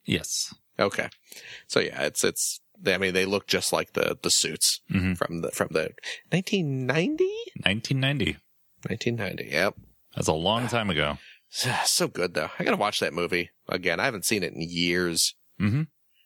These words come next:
Speaker 1: I wonder if it
Speaker 2: But, uh,
Speaker 1: holds up.
Speaker 2: I, <sighs> I'm sure it, it, I'm sure, I mean, it's got to.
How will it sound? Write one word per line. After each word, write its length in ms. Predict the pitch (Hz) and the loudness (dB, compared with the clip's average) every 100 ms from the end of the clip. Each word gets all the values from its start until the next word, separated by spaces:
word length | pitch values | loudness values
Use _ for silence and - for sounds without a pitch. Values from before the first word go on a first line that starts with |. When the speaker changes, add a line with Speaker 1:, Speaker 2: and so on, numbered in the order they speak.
| - | -2
Speaker 1:
I 40 | 120 | 0
wonder 200 | 196 240 | 2 0
if 100 | - | 0
it 40 | |
Speaker 2:
But, 40 | 131 | 0
uh, 40 | |
Speaker 1:
holds 180 | 127 - | 0 0
up. 180 | 80 - - - - _ - - - - - _ _ | 0 -2 -20 -20 -20 _ -12 -12 -12 -20 -20 _ _
Speaker 2:
I, 180 | - 214 - - - | 0 2 2 0 0
<sighs> 340 | - - - - | -6 -12 -10 0
I'm 140 | 175 | 2
sure 300 | 175 - 170 | 2 2 2
it, 120 | 120 107 | 0 0
it, 200 | 104 95 _ _ _ _ _ _ _ _ _ _ _ - | 0 0 _ _ _ _ _ _ _ _ _ _ _ -4
I'm 100 | 185 | -2
sure, 220 | - - - | 0 0 -2
I 120 | 233 | -2
mean, 160 | 247 120 | 0 0
it's 100 | 92 | 0
got 220 | - - | -2 0
to. 220 | - - | -2 -4